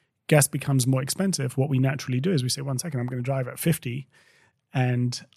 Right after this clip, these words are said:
optimize for the miles per gallon. If it takes me longer to get there, it takes me longer to get there, but that will be my optimization." And that felt like a, a helpful metaphor because we live that, we do that in our personal decision-making for the changes that we were making at Lemonade. So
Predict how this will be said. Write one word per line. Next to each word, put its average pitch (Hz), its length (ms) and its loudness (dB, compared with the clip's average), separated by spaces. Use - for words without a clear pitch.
optimize 135 480 0
for 127 180 0
the 123 60 -4
miles 123 340 0
per - 120 -4
gallon. 147 320 0
If 123 80 -2
it 156 80 -6
takes 160 200 -2
me 139 60 4
longer 139 300 6
to 135 100 -4
get 131 140 0
there, 131 80 -2
it 131 60 -6
takes 127 180 -4
me 127 60 2
longer 127 260 -2
to 135 140 -10
get 151 200 -8
there, 127 120 -6
but 123 160 -10
that 131 100 -6
will 127 80 -10
be 123 100 -8
my 123 160 -8
optimization." 127 640 -4
And 120 120 -6
that 139 120 -4
felt 143 220 0
like 131 220 -4
a, 123 180 -2
a - 40 -2
helpful 156 460 2
metaphor 131 520 4
because 123 280 0
we 127 80 4
live 131 240 6
that, 127 280 0
we 123 80 2
do 127 200 2
that 123 180 0
in 120 120 -2
our 117 120 -2
personal 127 400 -2
decision-making 127 800 -2
for 156 160 4
the 139 80 4
changes 139 340 4
that 135 120 -2
we 135 120 0
were 131 200 2
making 127 320 0
at 131 80 -4
Lemonade. 131 440 2
So 127 200 -6